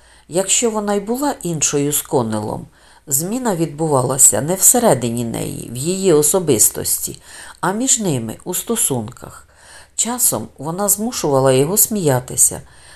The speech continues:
та зазвичай той був мовчазним і загадковим, і коли він ішов, вона почувалася збудженою, нервовою, водночас енергійною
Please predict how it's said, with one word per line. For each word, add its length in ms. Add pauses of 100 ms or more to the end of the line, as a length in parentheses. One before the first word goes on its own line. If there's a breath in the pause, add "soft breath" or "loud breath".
(100)
та 120
зазвичай 760 (140)
той 200
був 260
мовчазним 760
і 100
загадковим, 800 (500 loud breath)
і 100
коли 300
він 300
ішов, 460 (280)
вона 400
почувалася 920
збудженою, 880 (440 loud breath)
нервовою, 840 (160)
водночас 760
енергійною 840